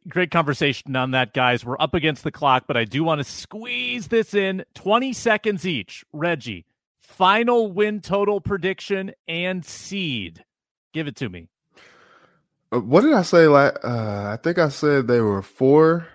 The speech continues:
Speaker 2: a four, a four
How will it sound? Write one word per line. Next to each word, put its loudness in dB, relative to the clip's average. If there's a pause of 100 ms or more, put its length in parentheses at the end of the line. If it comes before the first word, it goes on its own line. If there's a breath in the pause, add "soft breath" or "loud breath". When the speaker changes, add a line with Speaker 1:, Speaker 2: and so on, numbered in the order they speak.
(480 soft breath)
Speaker 2:
a -8
four, 0 (800)
a -16
four 2